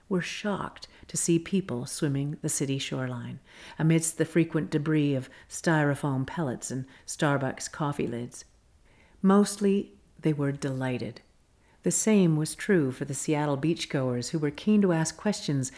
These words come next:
of the neoprene-suited frogmen they watched emerge from Elliott Bay. While I couldn't put my finger on it at the time, what now strikes me about those interactions is that the sight of humans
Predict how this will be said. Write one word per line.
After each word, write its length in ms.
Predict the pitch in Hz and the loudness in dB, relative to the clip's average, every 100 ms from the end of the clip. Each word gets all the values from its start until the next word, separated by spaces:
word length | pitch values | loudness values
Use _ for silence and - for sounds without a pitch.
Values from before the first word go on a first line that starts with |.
| - 165 | -14 -6
of 80 | |
the 80 | 147 | 0
neoprene-suited 1080 | 147 160 165 165 - 147 139 - 165 139 127 | 2 4 2 0 -2 0 -2 -2 -2 0 -4
frogmen 640 | - 156 147 139 123 123 | -6 -4 -2 -2 -2 -2
they 100 | 123 | -4
watched 420 | 123 131 - - 127 | -2 -2 -4 -6 -4
emerge 540 | 127 131 131 127 - | -2 -2 -2 -4 -8
from 200 | - - | -8 -8
Elliott 340 | - 127 123 - | -6 -6 -8 -8
Bay. 400 | 135 127 123 123 - _ _ _ _ _ _ _ _ _ _ _ _ _ _ _ _ - | -6 -6 -8 -12 -20 _ _ _ _ _ _ _ _ _ _ _ _ _ _ _ _ -2
While 220 | 196 202 | 0 2
I 120 | 196 | 0
couldn't 420 | 196 254 240 208 | 0 0 0 0
put 160 | - - | 0 0
my 100 | 139 | -2
finger 420 | - 190 165 131 | 0 2 2 2
on 160 | 123 127 | 0 -2
it 140 | 131 | -4
at 140 | - | -6
the 80 | - | -6
time, 560 | - - 175 135 127 127 - - _ | -6 -6 -4 -2 -4 -6 -12 -20 _
what 200 | 208 220 | 0 2
now 320 | 185 180 208 | 4 4 2
strikes 560 | 214 - 165 151 - - | 0 0 0 0 -2 -4
me 120 | 127 | -4
about 340 | 123 135 - | -2 -4 -4
those 240 | - 165 160 | 0 2 2
interactions 720 | 143 151 143 123 - 131 127 | 0 -2 -4 -4 -4 -4 -2
is 220 | - 156 | -2 -2
that 200 | - 160 | -2 -4
the 60 | 170 | -2
sight 400 | - - 214 233 | 0 0 0 0
of 120 | 202 | -4
humans 580 | - 226 196 127 127 | 0 4 4 2 -2